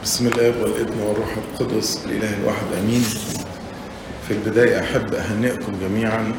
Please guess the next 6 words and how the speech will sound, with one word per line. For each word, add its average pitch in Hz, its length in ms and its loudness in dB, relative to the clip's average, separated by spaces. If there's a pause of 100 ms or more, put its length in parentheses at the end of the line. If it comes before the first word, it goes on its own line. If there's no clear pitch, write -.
(440)
بعيد 113 320 6 (300)
حلول 107 300 4 (200)
الروح 113 240 2
القدس، 123 640 0 (460)
وأيضًا 107 520 4 (180)
ببدء 113 500 4